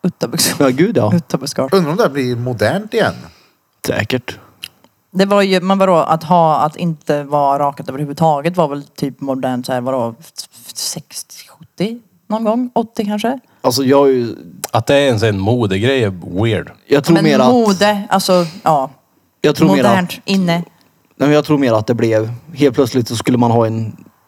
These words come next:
Speaker 2: inte ha kortbyxor som bikini och det, okej, nu
Speaker 1: Mm.
Speaker 2: måste jag göra något här, annars
Speaker 4: Ja.
Speaker 2: så kommer det inte bli bra. Så att
Speaker 1: Ja.
Speaker 2: det var nog det han menade med, jag tror inte han
Speaker 4: Tänk
Speaker 2: menade med
Speaker 4: om det
Speaker 2: fitt.
Speaker 4: blir mode igen.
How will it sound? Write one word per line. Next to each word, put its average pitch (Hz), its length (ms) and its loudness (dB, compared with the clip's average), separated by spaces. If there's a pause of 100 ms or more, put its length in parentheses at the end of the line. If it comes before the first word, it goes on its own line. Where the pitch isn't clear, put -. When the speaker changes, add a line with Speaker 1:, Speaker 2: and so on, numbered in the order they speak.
(160)
Speaker 2:
inte 123 260 0
ha 110 140 2
kortbyxor 131 880 0
som 127 260 2
bikini 131 640 2
och 135 140 0
det, 120 300 4
okej, 107 500 2
nu 131 100 2
Speaker 1:
Mm. 123 120 4
Speaker 2:
måste 160 220 2
jag 120 100 4
göra 120 180 2
något 127 180 0
här, 104 180 2
annars 107 380 0
Speaker 4:
Ja. 139 60 2
Speaker 2:
så 127 120 2
kommer 147 240 2
det 135 80 2
inte 131 320 0
bli 143 120 0
bra. 101 300 0 (580)
Så - 140 0
att 180 60 2
Speaker 1:
Ja. 156 200 0 (240)
Speaker 2:
det 135 80 2
var 123 120 4
nog 113 260 -2
det 123 380 0
han 156 200 2
menade 143 220 2
med, 123 120 4
jag 131 80 2
tror 143 80 2
inte 139 120 2
han 135 40 4
Speaker 4:
Tänk 147 100 4
Speaker 2:
menade 135 200 4
med 143 60 2
Speaker 4:
om 127 60 -2
det 156 180 4
Speaker 2:
fitt. 175 120 0
Speaker 4:
blir 170 120 4
mode 170 320 4
igen. 87 300 0